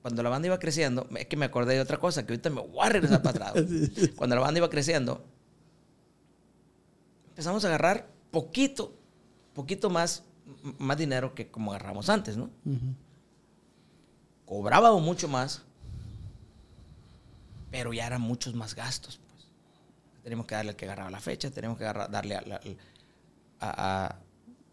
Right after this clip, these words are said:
Speaker 1: al socio.
Speaker 2: Repartían más, pues.
Speaker 1: Repartíamos más. Entonces, cuando iba creciendo la banda, iba creciendo, iba creciendo, entonces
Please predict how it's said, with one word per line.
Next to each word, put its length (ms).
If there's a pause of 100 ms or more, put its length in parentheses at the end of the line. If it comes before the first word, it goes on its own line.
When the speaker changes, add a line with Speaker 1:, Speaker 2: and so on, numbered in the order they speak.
Speaker 1:
al 120
socio. 560
Speaker 2:
Repartían 640
más, 200
pues. 60 (120)
Speaker 1:
Repartíamos 360
más. 300 (1300)
Entonces, 200
cuando 180
iba 100
creciendo 340
la 80
banda, 460 (920)
iba 120
creciendo, 360
iba 100
creciendo, 440
entonces 520